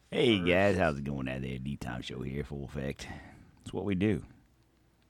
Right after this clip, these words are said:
Speaker 2: All right. So the Apollo sixty-nines are already kicking in a little bit.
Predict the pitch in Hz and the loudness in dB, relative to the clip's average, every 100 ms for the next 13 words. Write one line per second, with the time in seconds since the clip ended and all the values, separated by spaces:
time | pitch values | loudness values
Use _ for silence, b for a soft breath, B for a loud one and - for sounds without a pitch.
0 | _ b b b b b b - 117 117 | _ b b b b b b 0 6 8
1 | 98 82 87 - - - - 120 120 113 | 6 2 -12 -18 -20 0 8 8 8 6
2 | 123 - 143 139 120 139 - 123 113 113 | 4 10 10 10 6 2 2 2 4 6
3 | 110 107 104 - 117 110 110 113 110 117 | 6 4 4 0 0 2 2 4 4 4
4 | 110 120 120 | 6 6 4